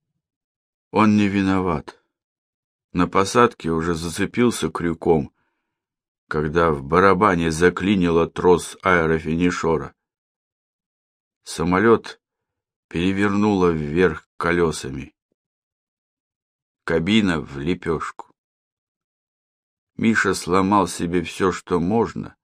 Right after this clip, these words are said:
но жив. Отправили в госпиталь.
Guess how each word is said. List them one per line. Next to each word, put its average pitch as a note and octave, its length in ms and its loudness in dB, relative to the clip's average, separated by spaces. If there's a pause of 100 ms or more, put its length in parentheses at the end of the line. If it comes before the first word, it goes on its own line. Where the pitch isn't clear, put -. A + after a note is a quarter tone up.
(720)
но G2 240 -2
жив. G#2 580 -8 (2250)
Отправили G2+ 680 2
в E2+ 100 -4
госпиталь. - 640 -4